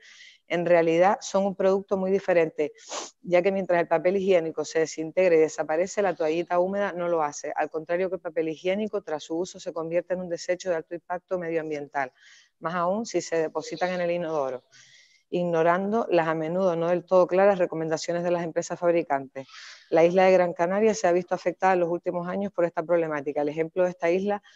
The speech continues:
nos debe poner en alerta y tomar medidas. En Gran Canaria el uso de toallitas húmedas ya supera el de papel higiénico. Se vierten a la red de saneamiento cerca de veintitrés toneladas, eh, de toallitas húmedas,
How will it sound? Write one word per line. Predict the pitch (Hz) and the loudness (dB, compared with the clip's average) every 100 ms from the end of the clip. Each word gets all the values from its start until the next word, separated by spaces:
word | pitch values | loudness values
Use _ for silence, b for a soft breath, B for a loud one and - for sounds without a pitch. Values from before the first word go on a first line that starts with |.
| b _ | b _
nos | 165 | 2
debe | 170 180 | 4 4
poner | 175 165 151 | 2 -2 -2
en | 147 | -2
alerta | 143 165 208 - 233 | 0 2 2 0 -2
y | 165 | -2
tomar | 160 165 165 | -4 -2 -2
medidas. | 170 147 135 131 127 _ _ B B B B _ | -2 -2 -2 -4 -10 _ _ B B B B _
En | 165 | -2
Gran | 160 160 | 0 -2
Canaria | 160 165 175 196 | 0 0 2 2
el | 190 | 2
uso | - 180 | 0 0
de | |
toallitas | 180 175 175 170 | 2 2 2 -2
húmedas | 185 196 185 | 0 0 2
ya | 180 | 0
supera | - 175 190 202 | 0 2 4 4
el | |
de | 180 | 4
papel | 165 170 180 | 2 0 -2
higiénico. | 170 165 151 143 143 | 0 0 0 -6 -10
Se | - 151 | -4 -2
vierten | 160 190 196 214 220 _ _ _ _ _ _ _ - | 0 0 0 -6 -6 _ _ _ _ _ _ _ -4
a | 165 | 0
la | 165 | 4
red | 180 | 4
de | 190 | 2
saneamiento | 185 175 170 180 208 208 | -2 -4 -4 -4 -4 -6
cerca | 202 190 190 196 | -2 0 0 0
de | 180 | 0
veintitrés | 170 160 147 175 - | 0 -4 -4 -4 -2
toneladas, | 180 170 175 196 226 - b b b b b b b _ | -2 0 2 4 2 -4 b b b b b b b _
eh, | - 175 | 4 8
de | 170 | 8
toallitas | 170 160 185 180 180 | 6 4 4 2 0
húmedas, | 180 196 214 214 208 | 0 -2 0 0 0